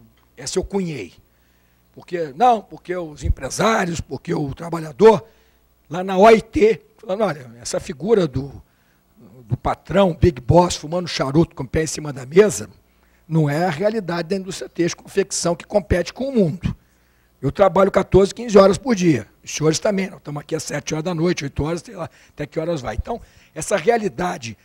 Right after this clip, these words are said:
do pequeno empresário é uma realidade que nós vamos ter que, a O A B conosco, e nós com outras, com a sociedade brasileira, simplificar a vida e dar previsibilidade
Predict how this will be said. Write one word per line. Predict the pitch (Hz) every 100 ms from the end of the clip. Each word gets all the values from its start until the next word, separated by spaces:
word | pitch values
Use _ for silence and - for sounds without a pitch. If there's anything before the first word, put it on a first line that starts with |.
| -
do | 160
pequeno | - - 214 214
empresário | - 147 151 170 208
é | 202
uma | 202
realidade | 208 180 175 285 _ _
que | _ 202
nós | 196
vamos | 208 -
ter | 196
que, | - 185
a | 139
O | 220
A | 220
B | 151 214
conosco, | - 156 147 180 - _ _ _ _
e | 151
nós | 151 208 -
com | - 151
outras, | 170 208 233 -
com | -
a | 170
sociedade | 156 - 147 170
brasileira, | 151 151 185 202
simplificar | - 247 233 - 233 - - 202 202
a |
vida | 123 160 180 185 _ -
e | 190
dar | 208 214
previsibilidade | - 220 160 160 196 185 - 170 175 -